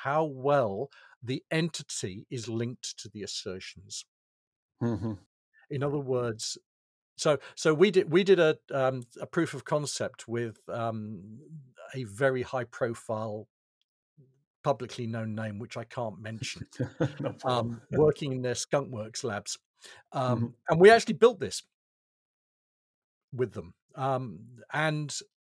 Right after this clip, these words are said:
Speaker 1: yeah, absolutely. And one of the questions was, because this was selling stuff that needed an R U eighteen assertion that went with it, is how do I trust that actually mum hasn't sent little Johnny, who's fourteen in,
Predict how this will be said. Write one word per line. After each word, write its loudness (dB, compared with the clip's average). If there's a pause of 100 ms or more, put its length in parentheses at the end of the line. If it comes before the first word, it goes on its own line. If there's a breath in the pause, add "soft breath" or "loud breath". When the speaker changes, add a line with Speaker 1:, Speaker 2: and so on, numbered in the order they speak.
Speaker 1:
yeah, 4
absolutely. 0 (260 loud breath)
And 4
one 12
of -2
the 4
questions 0
was, 6
because -4 (360)
this -4
was -2 (540)
selling 2
stuff 2
that -2 (120)
needed -2
an -2
R 0
U -4
eighteen -6
assertion -4 (540 soft breath)
that -6
went -4
with -10
it, -12
is -4 (760)
how 6
do 4
I 6
trust 2
that 0
actually -4
mum 4
hasn't -4
sent 0
little -8
Johnny, 0
who's -8
fourteen -2
in, -12